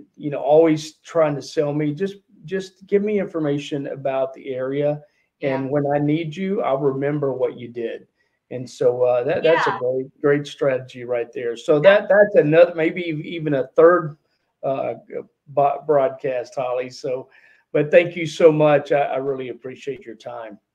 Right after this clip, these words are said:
Speaker 2: Thanks, Mark. I appreciate
Speaker 1: All right.
Speaker 2: you.
Speaker 1: Well,
Speaker 2: Okay.
Speaker 1: well, guys, I'm, I'm Mark Zachary with, uh, Next Step Home Loans. I am a broker and owner of Next Step,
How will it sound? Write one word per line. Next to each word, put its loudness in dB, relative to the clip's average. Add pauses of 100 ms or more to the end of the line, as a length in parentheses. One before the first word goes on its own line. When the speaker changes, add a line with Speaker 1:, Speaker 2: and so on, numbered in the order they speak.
Speaker 2:
Thanks, -4
Mark. -2
I -6
appreciate -12
Speaker 1:
All 0
right. -4 (340)
Speaker 2:
you. -14 (180)
Speaker 1:
Well, -2
Speaker 2:
Okay. -4 (160)
Speaker 1:
well, -6 (180)
guys, 6
I'm, 2
I'm 0
Mark 0
Zachary 2
with, -2
uh, 0
Next -6
Step -2
Home -4
Loans. -4
I -6
am -8
a -2
broker -2
and -4
owner -4
of -4
Next -10
Step, -6